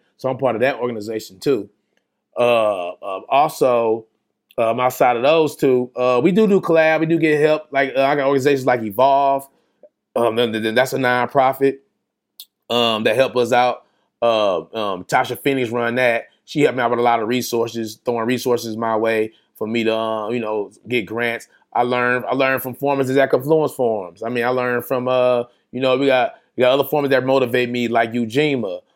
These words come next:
Uh, you know, uh, oh, I can't think of the sister name that's on the east side right now. Oh, she's gonna kill me.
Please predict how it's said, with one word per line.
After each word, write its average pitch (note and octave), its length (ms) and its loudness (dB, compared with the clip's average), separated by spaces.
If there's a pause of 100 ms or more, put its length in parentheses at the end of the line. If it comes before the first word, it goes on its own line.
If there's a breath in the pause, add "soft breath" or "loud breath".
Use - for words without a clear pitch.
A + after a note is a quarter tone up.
(260)
Uh, A2 340 2
you B2+ 140 0
know, A2 400 0 (380)
uh, G2 760 0
oh, - 0 - (240)
I A#2 200 -10
can't G#2+ 220 -12
think A2 140 -14
of G#2+ 60 -10
the G2 60 -12
sister G#2+ 320 -10
name G#2+ 240 -12
that's G#2 100 -12
on G#2+ 80 -14
the G#2+ 140 -18
east G#2+ 180 -10
side G2+ 220 -8
right F#2+ 220 -12
now. F#2+ 400 -14
Oh, A#2 240 -4
she's A2+ 60 -10
gonna G2+ 140 -16
kill A2 240 -4
me. G2+ 160 -14